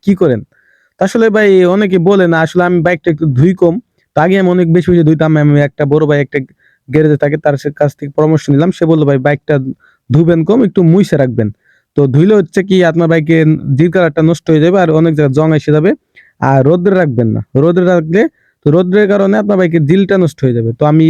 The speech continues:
সবসময় চেষ্টা করি একটু কম ধোয়ার জন্য, আমি একটু পরিষ্কার করে রাখার চেষ্টা করি।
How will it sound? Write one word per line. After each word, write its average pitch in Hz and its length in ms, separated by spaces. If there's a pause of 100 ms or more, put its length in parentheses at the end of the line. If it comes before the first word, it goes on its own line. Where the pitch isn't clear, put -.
সবসময় 156 300
চেষ্টা 165 220
করি 170 180
একটু 147 180
কম 165 200
ধোয়ার 147 180
জন্য, 170 180
আমি 165 140
একটু 143 140
পরিষ্কার 170 340
করে 170 140
রাখার 151 260
চেষ্টা 151 240
করি। 139 220